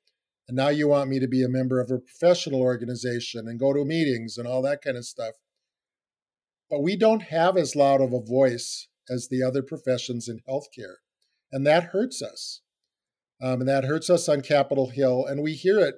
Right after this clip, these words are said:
when we go, I go lobby every spring up until last year when we couldn't lobby anywhere. Um, we go lobby and we talk to people. And sometimes we're having to educate them, first of all, who we are,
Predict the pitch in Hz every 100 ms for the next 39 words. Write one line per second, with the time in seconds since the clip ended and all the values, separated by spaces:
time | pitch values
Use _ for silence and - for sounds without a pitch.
0 | _ _ _ _ 131 143 147 131 143 147
1 | 156 - 139 175 180 156 151 180 175 135
2 | - 135 131 131 - - 127 120 123 120
3 | 123 123 120 113 113 113 - - 110 110
4 | 107 107 _ _ _ _ _ 120 - 127
5 | 110 113 113 113 123 - 147 123 107 120
6 | 127 _ _ - _ _ 156 147 143 135
7 | - _ _ _ _ _ - 170 196 208
8 | 180 156 170 175 160 160 160 160 170 170
9 | - 160 127 117 117 - _ _ _ _
10 | _ _ 151 139 185 233 240 190 139 160
11 | 185 214 196 160 - - 160 175 196 160
12 | 135 143 131 127 175 - 180 139 135 127
13 | 160 147 127 131 127 104 131